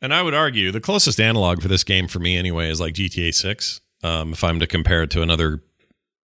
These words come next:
modernish game that, you know, i-, is like this scope and everything. And that game was full of bugs when it launched. G-, um, uh, Red Dead Redemption one and two had, it had issues at launch. I like,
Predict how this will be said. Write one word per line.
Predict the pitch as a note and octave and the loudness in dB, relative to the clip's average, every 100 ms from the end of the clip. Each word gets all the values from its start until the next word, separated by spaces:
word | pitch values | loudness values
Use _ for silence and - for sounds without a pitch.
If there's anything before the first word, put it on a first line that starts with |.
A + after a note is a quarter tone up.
| _ _ _ G#3 | _ _ _ -10
modernish | G#2 F2+ F2 E2+ D#2+ - | -6 -2 -2 -2 -4 0
game | F2+ F#2+ G2 | 0 0 -2
that, | F2 - | -4 -4
you | G#2 | -4
know, | D#2+ D#2 | -4 -4
i-, | F2+ | -4
is | G#2 G#2 A#2 F#2 F#2 | -2 -2 -2 -4 -6
like | G#2 G2 - | -4 -4 -2
this | F#2 | 0
scope | - - E2 F2+ F2+ | 0 0 -2 -2 -2
and | F2 | 0
everything. | F#2+ G#2 A2+ - - - _ _ _ _ _ | 0 0 -2 -6 -16 -20 _ _ _ _ _
And | A#2 G#2+ | -2 2
that | A#2 C3+ | 2 2
game | D#3 D#3 | 2 2
was | C3 | 0
full | - E3+ | 2 0
of | A#2 | 2
bugs | D#2+ D#2 | 0 -2
when | F2 | -4
it | E2 | -6
launched. | E2 D2 - - - _ _ _ _ _ _ E3 | -8 -10 -12 -16 -20 _ _ _ _ _ _ -8
G-, | A#2 B2 | -4 -2
um, | B2+ A#2 A2 G#2+ G#2+ G#2+ _ _ _ - | 2 2 2 0 -4 -8 _ _ _ -10
uh, | C#3 - - A2+ | -8 -12 -12 -6
Red | C3 B2+ | 0 2
Dead | C3 C3 | 2 2
Redemption | C3+ C#3 - D3 C#3+ C#3 - - | 2 2 0 -2 -2 -6 -10 -12
one | C#3+ C#3 D#3+ | -2 2 4
and | F3+ G3 | 4 4
two | G2+ E2 | 2 0
had, | D#2+ G2+ F#2+ | 0 0 0
it | G#2+ A#2 G#2+ | -2 0 -2
had | G#2 G#2 | -2 0
issues | F#2+ - F2+ | 0 -2 -4
at | F2+ | -6
launch. | E2+ D#2+ - - _ _ _ _ _ _ _ _ _ - A#2 | -8 -8 -10 -14 _ _ _ _ _ _ _ _ _ -10 -2
I | |
like, | G#2+ A2 - | 2 0 -2